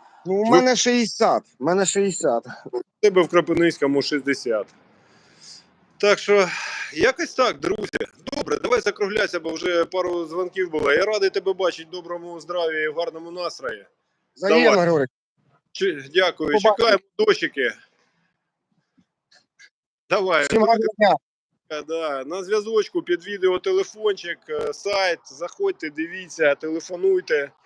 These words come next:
Speaker 2: І за-, головне, завітайте в будь-яке торгівельне підприємство Мініагро. У нас таких точок по Україні шістнадцять. Не одна, не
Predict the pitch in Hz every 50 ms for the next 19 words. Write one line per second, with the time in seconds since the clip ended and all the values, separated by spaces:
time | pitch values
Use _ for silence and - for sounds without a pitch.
0 | _ _ _ _ _ _ - 269 269 220 202 233 233 202 170 196 226 233 233 240
1 | 233 220 170 185 190 190 196 - 202 196 180 185 185 - 170 160 156 180 196 185
2 | 175 175 165 175 170 170 175 170 170 175 170 170 170 160 156 156 151 151 143 -
3 | 160 160 156 151 - - 143 143 143 143 139 123 113 104 107 123 151 170 208 214
4 | 190 - 190 170 147 180 - - 202 190 170 - 147 - - 156 151 143 - 147
5 | 151 165 175 160 160 147 131 - - - _ _ _ _ _ _ _ _ - 202
6 | 214 220 - - - 151 151 156 156 156 147 - - - 135 117 104 95 - _
7 | _ _ _ _ _ - 151 196 220 214 208 170 160 165 165 170